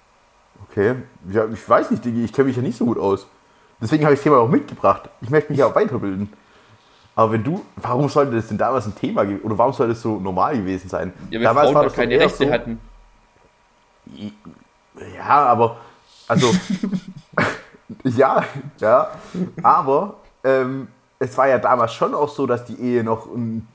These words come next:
Speaker 1: größeres Thema war als heute.
Speaker 2: Ja, damals war's ja auch okay, in der Ehe, was weiß ich, was zu machen, als Mann.
Speaker 1: Ach, du meinst, dass da sexuelle Belästigung, sag ich mal, an, in der Ehe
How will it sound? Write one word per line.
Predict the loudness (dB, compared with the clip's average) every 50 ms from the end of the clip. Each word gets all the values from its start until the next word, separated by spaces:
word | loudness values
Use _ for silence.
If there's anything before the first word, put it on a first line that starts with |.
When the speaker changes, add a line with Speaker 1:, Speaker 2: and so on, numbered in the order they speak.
| _
Speaker 1:
größeres | -10 -6 -2 -2 -2 -2 -4 -6 -8 -8 -8 -6
Thema | -6 -6 -2 0 0 0 0
war | -2 -4 -4 -6 -10 _ _ _ _ _ _ _ _
als | 0 0 0 0 0
heute. | -2 -2 -2 -6 -12 -14 -16 _ _ _ _ _ _ _ _ _ _ _ _ _ _
Speaker 2:
Ja, | -12 -6 -6 -4
damals | -2 -2 -2 0 -2 -2 -2 -2
war's | -4 -4 -2 -2
ja | -2
auch | -2 -2 -2 -6
okay, | -10 -12 -8 -6 -6 -4 -4 -4 -6 -8 -10 -14 -16
in | -12 -8 -6
der | -6 -4
Ehe, | -4 -4 -2 -2 -2 -4 -6 -8 -12 _ -20 -20 -20 _ _
was | -8 -4 -4 -4 -2 -4
weiß | -6 -6 -6
ich, | -6 -4 -4
was | -4 -4 -4
zu | -8 -10
machen, | -8 -8 -8 -8 -10 -12 -14 -6 -2
als | -2 -2 -2 -2 -6
Mann. | -6 -4 -4 -4 -6 -10 -16 -20 -20 _ _ _ -20 -20 -20 _ _ _ _ _ _ _ _ _ _ _ -20 -20 _ _ _ _ _ _ _ _ _ _ _ _ _ _ _ _ _ _ _ _ _ _ _ _ _ _ _ _ _ -4
Speaker 1:
Ach, | -4 -2
du | -2 -2
meinst, | -2 -2 -2 -2 -6
dass | -8 -6 -4 -6 -2 0
da | 0 2 2 2 0 -2 -6 -14 -20 _ _ -18
sexuelle | -10 -8 -8 -6 -6 -6 -6 -4 -4 -4
Belästigung, | -4 -4 -4 -6 -6 -8 -8 -8 -8 -8 -10 -14 -20 -20 -20
sag | -8 -4 -4 -4
ich | -2
mal, | -4 -6
an, | -8 -8 -10 -10 -8
in | -6 -2
der | -2 -2 -2 0
Ehe | 0 0 2 2 2 2 0 -4